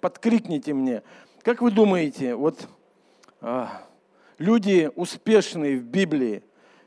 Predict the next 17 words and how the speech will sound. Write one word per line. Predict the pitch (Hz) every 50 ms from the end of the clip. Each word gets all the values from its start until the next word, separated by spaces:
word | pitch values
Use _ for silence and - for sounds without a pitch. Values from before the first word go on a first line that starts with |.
| _ -
такие | 151 139 - 175 170 151
люди, | 151 165 214 220 175 175
которые | - 170 147 - 175 170 160 160 160 151 147 143 139 123 104
преуспели | - - _ - 175 196 202 196 - - - - - 208 202 180 160 139 117 92 - _ _ _ _ _ -
в | 135
деле | 135 135 165 196 180 180 185
Божьем, | 170 202 202 196 147 113 127 131 123 127
это | 131 - -
кто? | - - 220 196 165 123 98 - - _ _ _ _ _ _
Вы | - 117
знаете | 127 190 226 254 - - 208
таких | 170 - 180 165 139
героев? | 135 165 160 156 139 127 107 90 - - - _ _ _ _ _ _ _ _ _ _ _ _ _ _ _ _ _ _ _ _ _ _ _ _ _ _ _ _ _
Давид, | - - 117 135 147 151 147 147 165 170 175 190 196 190 - _ _ -
еще? | 131 - - 175 180 185 185 180 - _ _ _ _ _ _ _ _ _ _ _ _ _ _ _ _ _ _ _ _ _ _ _ _ _ _ _ _ _ _ _
Не | - 147 160
слышу. | - 185 185 180 160 - - 107 92 87 67